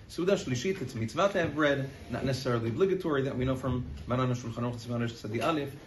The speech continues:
The question is, when a person's eating bread during the Shabbat meals, how much does he have to have in order to be Yotzei Yedei Chovah? It's a tremendous machloket Rishonim. Uh, some Rishonim, including Baal Halachot Gedolot,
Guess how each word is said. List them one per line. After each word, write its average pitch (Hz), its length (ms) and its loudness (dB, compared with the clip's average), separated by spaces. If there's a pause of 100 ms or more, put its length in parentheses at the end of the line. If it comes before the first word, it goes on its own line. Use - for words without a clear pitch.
(180)
The 131 60 -10
question 185 360 0
is, 147 360 2 (220)
when 123 100 0
a 127 40 0
person's 175 360 -4
eating 151 280 -2
bread 135 400 6 (200)
during 143 220 0
the 135 60 -2
Shabbat 131 380 2
meals, 165 380 -2 (220)
how 165 120 0
much 196 240 -2
does 143 160 -4
he 143 80 0
have 147 160 -2
to 151 80 -4
have 143 320 2 (260)
in - 120 -2
order 147 180 2
to 139 100 -4
be 123 120 2
Yotzei 131 440 4 (180)
Yedei 117 220 2
Chovah? 104 280 -2 (380)
It's - 100 -18
a - 20 -12
tremendous 160 400 -2
machloket 143 360 -4
Rishonim. 131 580 -2 (440)
Uh, 120 200 2
some 196 260 2
Rishonim, 131 540 0
including 143 500 0 (320)
Baal 135 160 4
Halachot 135 320 4
Gedolot, 175 580 4